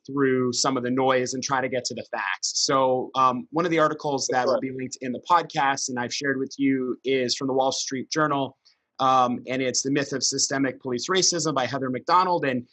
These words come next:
Speaker 1: it quotes a, a study, um,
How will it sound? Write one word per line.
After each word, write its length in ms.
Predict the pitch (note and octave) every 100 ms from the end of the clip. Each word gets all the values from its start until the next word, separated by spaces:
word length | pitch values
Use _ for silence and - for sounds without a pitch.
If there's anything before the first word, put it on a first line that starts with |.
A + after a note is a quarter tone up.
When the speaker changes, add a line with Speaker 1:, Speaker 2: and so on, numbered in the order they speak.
| _ -
Speaker 1:
it 120 | -
quotes 500 | - G3+ G#3 - - -
a, 400 | D#3 D3 C#3+ C3+
a 100 | C3
study, 600 | B2+ - F3+ C#3+ A2 A#2 _ _ -
um, 600 | C#3 C3+ B2+ A#2+ A2+ F2